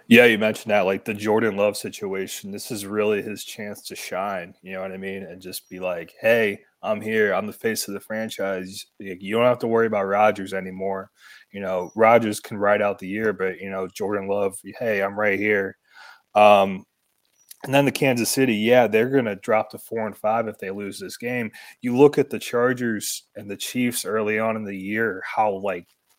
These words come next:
high-flying and powerful they were looking. The Chargers are sitting at four and three. The Chiefs are at four and four. That division's kind of, uh, obscure right now. I mean, obviously Denver was,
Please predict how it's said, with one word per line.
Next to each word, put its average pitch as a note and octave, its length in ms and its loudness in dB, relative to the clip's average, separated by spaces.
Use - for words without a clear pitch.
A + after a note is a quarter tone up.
high-flying G#2+ 760 0
and F2+ 120 -18
powerful A2 640 0
they F#2+ 140 -4
were F2+ 260 -4
looking. G#2 460 0
The G#2+ 60 -10
Chargers C3+ 500 0
are G2+ 80 -4
sitting F#2+ 320 -8
at F#2+ 120 -16
four F#2 300 -10
and F2+ 160 -14
three. G2 460 -8
The - 80 -18
Chiefs - 420 -6
are F2+ 120 -6
at - 100 -14
four F2 260 -12
and F2+ 160 -16
four. G2+ 400 -6
That C#3 220 4
division's G2 480 -2
kind G2 260 -4
of, F2+ 220 -6
uh, E2+ 540 -2
obscure - 540 -4
right F#2+ 260 0
now. G2+ 280 2
I G2+ 120 2
mean, G2+ 160 -4
obviously G#2+ 520 -2
Denver G2+ 580 -2
was, G2 360 -6